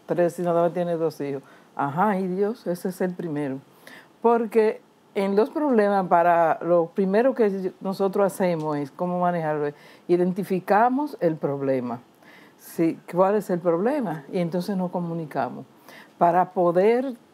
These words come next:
sobrellevar y entonces ponernos de acuerdo, eh, que, porque es, yo digo, en, en los problemas, eh, la diferencia hay que negociarla para poder sobrellevarlo. Y igual con los hijos,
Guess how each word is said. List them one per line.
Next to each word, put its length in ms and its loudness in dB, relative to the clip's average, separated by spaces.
sobrellevar 800 2
y 20 2
entonces 560 0
ponernos 480 0
de 100 4
acuerdo, 540 -2
eh, 340 -20
que, 160 2
porque 500 0
es, 360 0
yo 200 2
digo, 440 2
en, 280 0
en 300 -2
los 120 0
problemas, 600 2
eh, 220 -2
la 140 4
diferencia 600 0
hay 100 0
que 100 -6
negociarla 720 -6
para 340 4
poder 520 4
sobrellevarlo. 1080 2
Y 100 2
igual 360 4
con 160 0
los 220 0
hijos, 480 -2